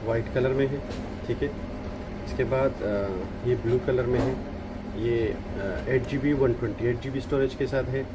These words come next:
और, अ, ये जो है, अ, ब्लैक कलर में है, अ, एट जी बी, वन ट्वेंटी एट जी बी स्टोरेज के साथ है। तो इनके डॉट मैं आपको दिखा देता हूँ, इनके डॉट छोटे छोटे हैं और, अ, अच्छा फ़ोन है। क्वालिटी के लिहाज से अभी तक कोई कंप्लेन अभी तक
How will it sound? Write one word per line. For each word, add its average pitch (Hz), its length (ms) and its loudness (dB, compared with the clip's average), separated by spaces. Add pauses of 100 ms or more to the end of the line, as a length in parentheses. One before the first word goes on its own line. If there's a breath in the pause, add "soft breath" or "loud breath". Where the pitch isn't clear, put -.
(800)
और, 98 140 2
अ, 101 240 2 (1080)
ये 123 120 4
जो 120 140 0
है, 120 320 2
अ, - 80 -4 (600)
ब्लैक 120 260 0
कलर 131 140 2
में 127 160 0
है, 131 180 0
अ, - 480 -6
एट 117 160 0
जी 120 120 -4
बी, 120 120 0
वन 113 180 0
ट्वेंटी 104 300 -4
एट 98 140 0
जी 98 80 -4
बी 92 100 -4
स्टोरेज 92 360 -4
के - 100 -8
साथ 101 140 -4
है। - 240 -6
तो 110 60 -2
इनके 120 260 0
डॉट 120 260 2
मैं 120 140 2
आपको 107 240 -2
दिखा 98 260 0
देता 127 220 0
हूँ, 123 220 0 (1400)
इनके 120 200 2
डॉट 135 240 4
छोटे 147 220 2
छोटे 143 300 4
हैं 147 220 4
और, 117 280 2
अ, 104 340 4 (180)
अच्छा 143 240 -2
फ़ोन 131 320 0
है। 139 120 0 (800)
क्वालिटी 123 360 2
के 135 140 0
लिहाज 127 320 4
से 127 280 0
अभी 104 200 -2
तक - 220 -4
कोई 113 100 0
कंप्लेन 104 440 -2
अभी 98 220 0
तक 95 120 -4